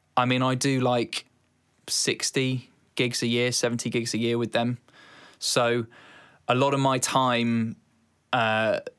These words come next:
the w-, you know, especially weekends and that kind of thing, um, is, is very much taken up by doing that.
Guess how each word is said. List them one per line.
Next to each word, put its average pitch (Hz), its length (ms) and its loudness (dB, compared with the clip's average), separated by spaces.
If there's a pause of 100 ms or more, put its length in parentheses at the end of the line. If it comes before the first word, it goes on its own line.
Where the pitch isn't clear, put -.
(100)
the 117 160 -4
w-, 117 240 -2
you 117 280 -4
know, 113 120 2
especially 120 380 0
weekends 123 600 0
and 120 80 0
that 127 160 0
kind 120 220 0
of 113 100 -2
thing, 120 520 0
um, 117 480 0 (640)
is, 113 220 -2
is 117 160 -2
very 123 220 0
much 120 200 -2
taken 117 300 -2
up - 200 -2
by 113 140 0
doing 110 340 -2
that. 110 300 -2